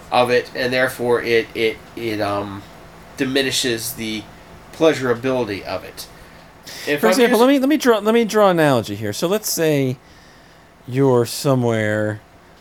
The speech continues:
Speaker 2: like, I remember one time I took a trip to California in my youth, and there was just so many attractive women. And, you know, they were, they were clothed, but, like, I, it was having a good time observing. I was like, "Wow, look at these beautiful women." And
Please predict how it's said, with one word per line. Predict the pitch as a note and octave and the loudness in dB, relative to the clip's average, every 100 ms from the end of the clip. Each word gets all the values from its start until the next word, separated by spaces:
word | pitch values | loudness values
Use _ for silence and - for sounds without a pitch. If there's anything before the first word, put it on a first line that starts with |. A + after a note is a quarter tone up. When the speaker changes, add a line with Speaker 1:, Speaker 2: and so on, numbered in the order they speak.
| - | -8
Speaker 2:
like, | A#2+ A#2+ | -4 2
I | |
remember | C3 C3 B2 | 4 4 4
one | B2 | 2
time | A2+ B2 | 0 -2
I | A2 | -2
took | - G#2+ | -4 -6
a | |
trip | - A#2 | -4 -6
to | A2 | -4
California | - G#2+ G2 - G#2+ G2+ G2 | 0 0 0 0 0 0 0
in | F#2+ | -2
my | F#2 | -4
youth, | G2 G2 F#2+ G#2+ | -4 -6 -6 -6
and | G#2+ | -4
there | G#2 | -2
was | G#2 G#2 | -4 -4
just | G2+ | -4
so | - A2+ | -2 -2
many | G2+ | -2
attractive | G2 A2+ G2+ - F#2+ | -4 -2 -4 -6 -4
women. | G#2 F#2+ F#2+ - - - - - - - - | -4 -2 -6 -12 -20 -20 -20 -20 -20 -20 -2
And, | B2+ B2 B2 B2 | 2 4 4 2
you | - | 0
know, | E3 | 2
they | A#2 A#2 | 4 2
were, | G2 | 0
they | - | -4
were | F2+ | -6
clothed, | E2+ - C3+ A#2 F#2+ F#2+ A#2 - | -8 -2 2 2 2 -2 -6 -2
but, | B2+ | 0
like, | A2+ A2 G#2+ - | 2 0 -2 -2
I, | A#2+ A2+ A2+ | 0 0 -2
it | - | -4
was | B2+ B2 | -2 0
having | C3 A#2 | 0 0
a | A2 | -2
good | A2+ | -4
time | B2+ A2 A2 | -2 -2 -2
observing. | G#2 G2+ G#2 G#2+ G2+ G#2 | -4 -6 0 0 0 -2
I | G#2 | -4
was | G#2 | -6
like, | F2+ | -4
"Wow, | A2 C3+ | 2 2
look | A2+ | 2
at | A#2 | 0
these | G2 | -2
beautiful | G2 A2 G2+ G2+ | -4 -2 -2 -4
women." | E2+ A#2+ G2 A2 - - - - - - - - - - - - | -2 -2 -2 -6 -16 -20 -20 -20 -20 -20 -20 -20 -20 -20 -20 -8
And | C3 C3 B2+ A#2+ A#2+ A2 | -2 2 2 2 0 -2